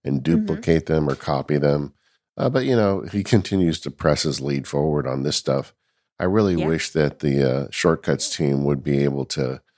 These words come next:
Speaker 1: to do some of these features in shortcuts,
Speaker 2: Oh, yeah.
Speaker 1: 'cause that, that is one of the big frustrations with shortcuts sometimes is just trying to get blocks of actions or, or move things around without breaking them. And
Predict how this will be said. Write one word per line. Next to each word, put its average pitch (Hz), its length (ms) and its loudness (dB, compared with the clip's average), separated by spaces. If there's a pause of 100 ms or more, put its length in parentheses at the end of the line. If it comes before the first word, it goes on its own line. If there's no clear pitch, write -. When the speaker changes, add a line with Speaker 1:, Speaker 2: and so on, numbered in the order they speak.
(240)
Speaker 1:
to 92 120 0
do 85 240 0
some 69 260 0
of 65 60 -4
these 65 200 -4
features 64 720 -6
in 76 160 -4
shortcuts, - 600 -2
Speaker 2:
Oh, 165 40 -4
yeah. 139 40 -2
Speaker 1:
'cause 78 140 2
that, 92 280 2 (320)
that 131 160 2
is 101 100 0
one 98 140 2
of 87 80 0
the 78 80 -4
big 76 180 0
frustrations 73 640 0
with 95 140 4
shortcuts 65 420 -4
sometimes 67 540 -4
is 69 100 -8
just 73 200 -8
trying 73 240 -4
to 64 40 -8
get 67 240 -8
blocks 67 420 -6
of 67 100 0
actions 65 600 -4
or, 64 300 -8 (380)
or 85 120 0
move 107 300 4
things 92 240 0
around 73 460 2 (360)
without 78 320 2
breaking 71 400 0
them. 60 220 -10 (180)
And 71 400 -4